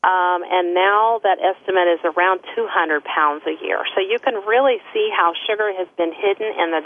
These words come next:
diet of so many people, totally making them unaware of the dangers that lurk by having a diet that's high in sugar. And I was one of those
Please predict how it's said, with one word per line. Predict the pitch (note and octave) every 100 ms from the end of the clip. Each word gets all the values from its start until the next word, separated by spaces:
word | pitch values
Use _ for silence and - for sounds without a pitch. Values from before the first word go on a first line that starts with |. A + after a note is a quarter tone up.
| -
diet | D#3+ E3+ G#3 G3 -
of | - -
so | F#3
many | F#3 E3+
people, | - F#3+ - G3+ A3 - - - - _ - -
totally | - A3+ A3
making | G3+ F#3+ - F#3+
them | F3 E3+
unaware | F3 F3 D#3+ E3+ E3
of | D#3
the |
dangers | D#3 E3+ F#3 E3+ D#3
that | E3 -
lurk | E3+ E3+ D#3
by | - D#3+
having | - F3+ F3+ E3+ D#3+ D#3 - - - -
a | E3+
diet | E3+ D#3 D#3+
that's | F3 -
high | E3+ D#3+
in | E3 -
sugar. | B3+ G3+
And | - E3
I | - F3
was | G3 G3
one | F3+
of | E3
those | D#3+